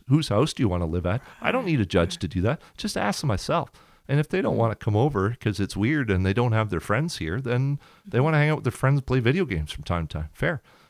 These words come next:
Speaker 1: Um, I
Speaker 2: Mm-hmm.
Speaker 1: can't stop them from having fun and having a little joy in their life. And if I'm getting in the way of that through this current situation, uh, I, I'm not doing the right thing. That,
Speaker 2: Mm.
Speaker 1: that's how I look at it.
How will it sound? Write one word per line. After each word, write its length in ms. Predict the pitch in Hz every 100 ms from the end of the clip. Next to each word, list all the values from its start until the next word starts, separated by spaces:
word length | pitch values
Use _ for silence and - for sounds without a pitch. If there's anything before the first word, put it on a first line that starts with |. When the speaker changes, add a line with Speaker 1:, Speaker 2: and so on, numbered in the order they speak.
| _ -
Speaker 1:
Um, 300 | 92 - 92 -
I 120 | 107
Speaker 2:
Mm-hmm. 80 | 214
Speaker 1:
can't 300 | 170 147 -
stop 360 | - 113 139
them 120 | 117 107
from 320 | 110 117 87
having 340 | 82 117 123
fun 300 | - 110 131
and 160 | 147 151 -
having 200 | 127 120
a 40 |
little 160 | 120 85
joy 240 | 98 131
in 80 | 170
their 100 | 85
life. 320 | 71 92 - -
And 80 | 104
if 140 | 92
I'm 160 | 123 151
getting 220 | 139 120
in 100 | 101
the 80 | 85
way 160 | 113 151
of 80 | 92
that 260 | 82 120 _
through 160 | - 117
this 160 | 95
current 260 | - 113 -
situation, 640 | - - 104 147 - 110 - - _ _ _ _ _ _ _ _ _ _ _ -
uh, 360 | - - - - _ _ _ _ _ -
I, 200 | 92 95 -
I'm 200 | 98 101
not 200 | 95 -
doing 220 | 95 90
the 80 | 73
right 180 | 73 -
thing. 260 | - 98 - _ _ _ _ _ _ _ _ _
That, 340 | 214 185 175 156
Speaker 2:
Mm. 80 | 160
Speaker 1:
that's 200 | 92 -
how 100 | 92
I 80 | 82
look 260 | 104 -
at 120 | 80
it. 100 | 80